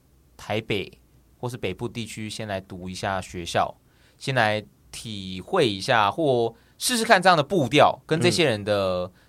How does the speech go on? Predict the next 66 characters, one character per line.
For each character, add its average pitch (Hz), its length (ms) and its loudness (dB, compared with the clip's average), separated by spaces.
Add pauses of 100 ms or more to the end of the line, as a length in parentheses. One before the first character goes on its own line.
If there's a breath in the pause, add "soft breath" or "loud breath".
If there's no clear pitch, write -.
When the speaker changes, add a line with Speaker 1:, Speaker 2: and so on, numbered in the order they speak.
(160 soft breath)
Speaker 1:
不， 220 160 0
因 226 80 2
为 220 60 4
来 160 180 6
自 175 160 -2
于 120 460 -4
不 117 180 -10
同 127 140 -6
地 131 120 -8
方 120 160 -6
的 120 80 -2
人 92 220 -8
嘛。 67 180 -4 (160 soft breath)
Speaker 2:
对 123 140 2
啊。 110 120 2
Speaker 1:
但 170 120 8
我 120 120 2
觉 120 120 0
得 117 320 2 (140)
各 185 160 2
地 175 180 0
区 156 260 -4
的 113 460 2 (1080)
大 170 120 8
家 185 60 10
相 190 120 0
处 156 140 0
风 147 100 0
格 127 100 -2
不 - 80 -6
太 117 180 2
一 85 140 -10
样， 92 180 -6 (520 soft breath)
那 120 320 -2
因 170 160 -2
为 147 640 2
可 127 100 -8
能， 104 80 -8
好， 113 220 2
以 123 140 -10
台 135 180 0
北 135 100 0
来 104 100 0
讲 101 140 -4
的 87 60 -4
话， 104 180 0
自-， - 200 -2
我 120 140 -2
自 147 100 -6
己 151 80 -2
的 101 100 0
观 120 180 2
察 104 180 -2
会 120 140 -2
比 95 120 -16
较， 104 420 2 (300 soft breath)
他 135 100 -8
们 113 260 -6 (140)
从 123 180 -8
小 98 160 0
是 110 100 -8
比 101 60 -16
较 104 160 0
偏 110 300 -8
竞 113 220 -10
争， 104 300 -8